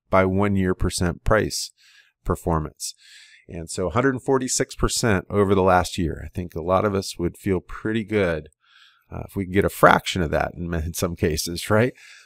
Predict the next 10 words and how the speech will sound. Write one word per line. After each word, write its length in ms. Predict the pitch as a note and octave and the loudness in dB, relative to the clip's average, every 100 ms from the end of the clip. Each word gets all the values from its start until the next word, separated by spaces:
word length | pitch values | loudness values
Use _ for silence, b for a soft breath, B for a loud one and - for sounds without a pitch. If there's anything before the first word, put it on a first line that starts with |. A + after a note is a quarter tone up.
| B - | B -2
But 240 | F#2 E2+ | -2 2
very, 300 | A#2 B2+ C#3+ | 4 6 6
very 320 | A#2+ A#2+ A2+ | 4 4 4
strong, 460 | G#2 - G2 D#2+ C#2+ - _ - | 0 2 4 4 0 -10 _ -18
uh, 140 | D#2+ D#2 | -16 -10
even 300 | G2+ C3+ C#3+ | 0 2 2
stronger 420 | C3 C3 A#2+ A#2+ | 0 0 0 0
than 160 | G#2 G2 | -2 -4
Chappell's 380 | - F#2+ F#2 - | 0 0 0 -4
Champs. 600 | - D#2 - - - | -4 -4 -4 -8 -8